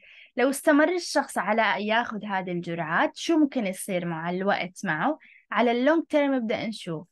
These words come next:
heavy long term exposure to marijuana may have biological based physical, mental,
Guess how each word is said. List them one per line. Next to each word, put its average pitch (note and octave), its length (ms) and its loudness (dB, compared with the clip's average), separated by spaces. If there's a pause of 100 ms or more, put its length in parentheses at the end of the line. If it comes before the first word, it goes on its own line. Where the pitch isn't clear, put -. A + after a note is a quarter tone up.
(420)
heavy B3 580 0 (340)
long A#3+ 300 2 (200)
term G3 240 2 (160)
exposure G3+ 760 -2 (120)
to F#3+ 60 -6 (300)
marijuana A#3 800 0 (300)
may C#4 220 2 (140)
have A3 260 0
biological G#3+ 580 -4 (140)
based G#3+ 280 -4 (400)
physical, F#3 480 0 (400)
mental, A#3 540 2